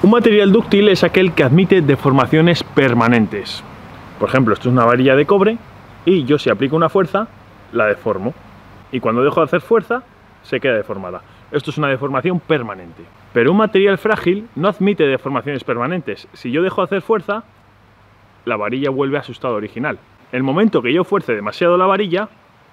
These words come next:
en vez de deformarse permanentemente, se parte. Esa es la diferencia entre materiales dúctiles, admiten deformaciones permanentes, y los frágiles, no las admiten. Se pueden deformar, pero cuando dejamos de hacer la fuerza, tienen que volver a su estado original. Ahora vamos a hablar del diagrama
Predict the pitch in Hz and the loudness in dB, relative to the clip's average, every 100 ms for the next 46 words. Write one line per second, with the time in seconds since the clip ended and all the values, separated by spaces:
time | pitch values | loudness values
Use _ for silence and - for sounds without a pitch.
0 | _ _ _ _ - 117 127 160 165 147 | _ _ _ _ -12 -6 -2 0 0 -4
1 | 139 160 - 117 110 120 147 175 175 185 | -4 -4 -6 -8 -8 -6 -6 -6 -6 -6
2 | 175 196 _ _ _ - 120 - 104 - | -6 -8 _ _ _ -10 -8 -6 -8 -10
3 | - _ - 139 170 147 139 131 160 180 | -20 _ -14 -6 0 2 0 -2 -2 0
4 | 175 127 120 117 127 147 135 117 - - | -2 0 -2 0 0 0 -2 -4 -10 -16
5 | 139 214 - 214 247 - - 107 123 143 | -2 -2 -2 -4 -4 -6 -16 -12 -8 -6
6 | 123 110 131 135 127 165 180 180 202 208 | -6 -8 -6 -4 -4 -4 -2 -2 -2 -2
7 | 208 208 - 131 123 139 - 110 95 - | -4 -8 -10 -8 -6 -4 -6 -8 -14 -10
8 | 123 160 127 113 110 101 92 90 - 117 | -4 -2 -4 -6 -12 -12 -14 -16 -10 -2
9 | 175 220 180 139 151 117 _ _ _ _ | -2 -2 -4 -4 -4 -6 _ _ _ _
10 | _ _ _ _ 123 107 110 110 151 160 | _ _ _ _ -6 -4 -4 -6 -4 -4
11 | 175 160 185 180 202 - 156 160 143 135 | -2 -2 -2 -4 -6 -4 -4 -2 -2 -2
12 | 139 165 139 123 143 131 113 110 101 85 | 0 -2 -4 -6 -2 0 -2 -6 -12 -12
13 | - - 208 254 214 180 202 175 147 135 | -4 0 2 4 4 4 4 4 4 4
14 | 123 160 190 | 4 4 2